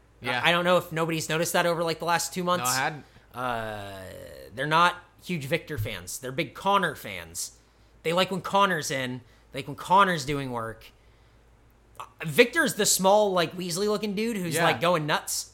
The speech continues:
Speaker 2: I like him. I'm okay with him. I have no
Speaker 1: He's
Speaker 2: problem with Victor.
Speaker 1: yeah.
Speaker 2: I, I enjoy his ring work. I, I think his character fits and everything. I think he has the right look. Um, but I was thinking when he came into the ring by himself and, like, you know, slapped the mat and, like, "Whoa!"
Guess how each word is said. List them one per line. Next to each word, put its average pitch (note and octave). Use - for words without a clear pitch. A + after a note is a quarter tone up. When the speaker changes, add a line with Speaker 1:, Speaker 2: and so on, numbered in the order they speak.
Speaker 2:
I G#3+
like E3
him. F3
I'm F3+
okay F#3+
with F3
him. F#3
I D#3+
have F#3+
no G#3
Speaker 1:
He's G3+
Speaker 2:
problem B3+
with D#3
Victor. F3+
Speaker 1:
yeah. G#2
Speaker 2:
I, D#3
I D#3
enjoy F3+
his E3+
ring F3+
work. A3
I, D3
I C3+
think D3
his D3
character E3
fits G#3+
and G#3+
everything. G#3+
I D#3
think B2
he C3
has B2+
the C#3
right B2+
look. A3
Um, A#2
but F#3
I F#3+
was A3
thinking E3
when E3
he F3+
came A#3+
into A3
the E3+
ring D3
by C#3+
himself B2+
and, B2+
like, A2
you D3
know, A2+
slapped -
the C3
mat A#2
and, A#2
like, G#2
"Whoa!" D3+